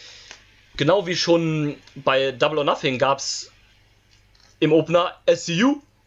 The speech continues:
gegen die Strong Hearts. Diesmal allerdings im Singles-Match, nämlich der Fallen Angel Christopher Daniels trifft auf den Strong Hearts Leader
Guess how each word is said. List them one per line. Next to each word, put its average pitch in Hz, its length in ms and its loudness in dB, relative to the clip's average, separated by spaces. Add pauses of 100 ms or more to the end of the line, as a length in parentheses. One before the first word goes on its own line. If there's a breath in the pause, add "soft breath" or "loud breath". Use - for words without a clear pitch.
(360)
gegen 143 180 0
die 131 60 -4
Strong 180 340 0
Hearts. 147 440 -2 (840)
Diesmal 165 340 0
allerdings 135 480 0
im 123 340 -6
Singles-Match, 151 800 0 (400 soft breath)
nämlich 131 260 0
der 135 100 0
Fallen 208 260 0
Angel 160 320 -2
Christopher 160 360 -4
Daniels 139 540 -2 (220)
trifft - 220 -4
auf 131 160 4
den 123 180 -2
Strong 196 260 0
Hearts 165 220 -4
Leader 120 360 -2